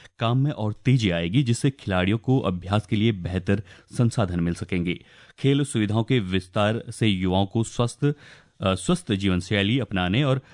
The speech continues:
अपनी खेल प्रतिभा को निखारते हु-, निखारने का अवसर मिलेगा। साथ ही खेलों में उनका भविष्य भी संवर सकेगा। जिलाधिकारी के निर्देश पर स्टेडियम परिसर में खिलाड़ियों के लिए छात्रावास निर्माण का भी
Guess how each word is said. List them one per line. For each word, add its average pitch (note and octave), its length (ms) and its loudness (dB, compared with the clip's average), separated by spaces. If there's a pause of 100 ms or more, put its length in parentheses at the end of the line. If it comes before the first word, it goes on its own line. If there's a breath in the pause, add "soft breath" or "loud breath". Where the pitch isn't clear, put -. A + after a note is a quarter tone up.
अपनी A2+ 200 0
खेल C#3 320 0
प्रतिभा A2 500 -2
को C3+ 140 0
निखारते F#2+ 440 0
हु-, F#2+ 180 -4 (340 loud breath)
निखारने A#2 420 0
का F#2 100 -4
अवसर F2 260 -4
मिलेगा। F#2 360 0 (240 loud breath)
साथ C3 180 -2
ही E3 100 0
खेलों C3+ 440 0
में F2+ 140 0 (320 loud breath)
उनका G#2 260 2
भविष्य G2+ 360 -2
भी F2 80 -2
संवर F2 220 -2
सकेगा। F2+ 500 -4 (260 loud breath)
जिलाधिकारी G2 500 0
के F#2 120 0
निर्देश F#2 380 0
पर B2+ 280 -2 (300 soft breath)
स्टेडियम A2+ 400 0
परिसर G2 440 -2
में A#2+ 220 0
खिलाड़ियों G2 380 0
के - 120 -2
लिए A#2 160 2
छात्रावास F#2 640 0
निर्माण F2+ 320 2
का F#2 140 -2
भी G2 260 0